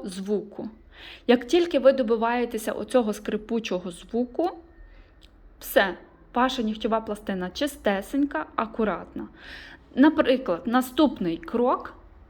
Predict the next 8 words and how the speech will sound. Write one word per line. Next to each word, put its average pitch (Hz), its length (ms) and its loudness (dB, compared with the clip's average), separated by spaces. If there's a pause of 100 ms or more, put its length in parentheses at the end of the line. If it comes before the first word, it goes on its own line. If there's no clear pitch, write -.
(540)
ґрунтовка. 233 800 2 (580)
То 240 140 6
саме, 262 420 0
що 254 400 2
зі 208 200 0
стінами. 202 720 2 (480)
Ну, 269 100 8
тобто, 269 380 4